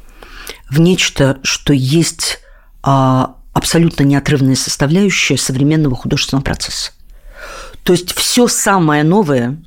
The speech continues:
что было в мировом изобразительном искусстве, музыке,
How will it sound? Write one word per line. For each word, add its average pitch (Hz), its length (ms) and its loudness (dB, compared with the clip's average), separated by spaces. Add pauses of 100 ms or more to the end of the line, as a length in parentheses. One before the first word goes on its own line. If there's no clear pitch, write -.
(220)
что - 360 0
было 139 680 2
в 135 480 -2
мировом 147 560 2
изобразительном 160 600 0
искусстве, - 520 -4 (240)
музыке, - 520 -2